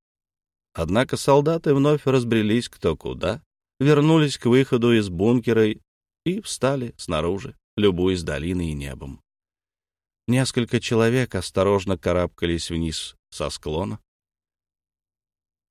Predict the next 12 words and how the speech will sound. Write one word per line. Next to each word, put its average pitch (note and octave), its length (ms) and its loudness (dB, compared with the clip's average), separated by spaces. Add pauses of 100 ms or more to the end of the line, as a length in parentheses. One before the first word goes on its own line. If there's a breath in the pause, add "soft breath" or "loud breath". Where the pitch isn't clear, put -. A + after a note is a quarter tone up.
(640)
"Будьте D3 420 0
добры, G#2 560 0 (240)
сдайте C3 520 0
оружие B2+ 540 0 (100)
и C3+ 80 -2
гермокостюмы", — A#2+ 840 -2 (500)
вежливо, F#2+ 500 2
мягко F#2+ 640 -2 (120)
попросил A#2 540 0
Плюмбум G2+ 440 0
класса F#2+ 540 -2
А. C#2 220 -8